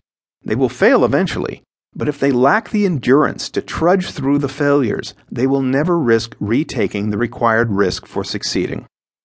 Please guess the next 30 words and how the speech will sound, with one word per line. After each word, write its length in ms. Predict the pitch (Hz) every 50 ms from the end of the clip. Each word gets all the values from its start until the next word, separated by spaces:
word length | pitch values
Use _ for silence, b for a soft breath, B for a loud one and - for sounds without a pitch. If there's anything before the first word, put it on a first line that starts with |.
| _ _ _ _ _ _ _ _ _ _ _ _ _ _ _ _ _ -
Remember, 580 | 156 175 196 190 175 139 104 92 82 - - - _ _ -
we 260 | - 101 120 120 127
learn 260 | 123 127 135 147 156
a 40 | 160
lot 300 | 156 147 139 120 104 -
from 160 | - 113 104
our 120 | 104 104 101
failures. 640 | - 113 110 101 95 90 92 - - - - - - _ _ _ _ _ _ _ _ _ _ _ _ _ _ _ _ _ _ _
Thomas 320 | - 175 247 294 302 - - -
Alva 380 | 135 147 165 160 160 - -
Edison, 460 | - 127 107 98 90 - - 78 - -
the 120 | - - 92
great 280 | 87 127 147 202 -
American 420 | 151 135 127 135 139 147 139 139 135
inventor, 500 | 135 135 117 107 101 95 98 98 98 95
once 280 | 104 107 104 104 -
said, 360 | - 120 110 110 107 117 113 - _ _ _ _ _ _ _
"I 120 | - 139 143
have 200 | 160 170 165 151
not 320 | 147 156 170 170 - -
failed. 480 | - - 101 80 80 76 73 - - - _ _ _ _ _ _ -
I've 160 | - 95 104
just 180 | 123 139 - -
found 260 | - 135 139 139 127
ten 180 | - 139 151 160
thousand 360 | - 151 143 143 131 139 131
ways 300 | 117 120 123 127 127 117
that 100 | 139 -
won't 240 | 123 117 120 117 -
work." 380 | 107 107 104 95 - - -